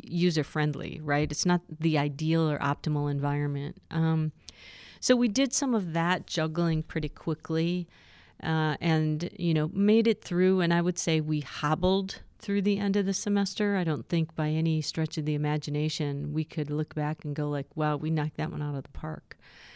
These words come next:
But I think we did the best we could with what we had at the time. Um, and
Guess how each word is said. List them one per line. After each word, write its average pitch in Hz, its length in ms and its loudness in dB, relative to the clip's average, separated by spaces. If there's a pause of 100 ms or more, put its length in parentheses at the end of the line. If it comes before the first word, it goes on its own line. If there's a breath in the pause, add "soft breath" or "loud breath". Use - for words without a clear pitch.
(260 loud breath)
But 190 80 2
I 208 60 6
think 208 280 0
we 185 100 2
did 175 360 2
the 151 80 -2
best 151 560 -4
we 180 120 -4
could 151 360 -2
with 147 220 -6
what 139 160 -4
we 143 100 -2
had 139 300 -4
at 139 80 -8
the - 80 -16
time. 135 500 -6 (720 loud breath)
Um, 160 400 2 (160)
and 180 500 4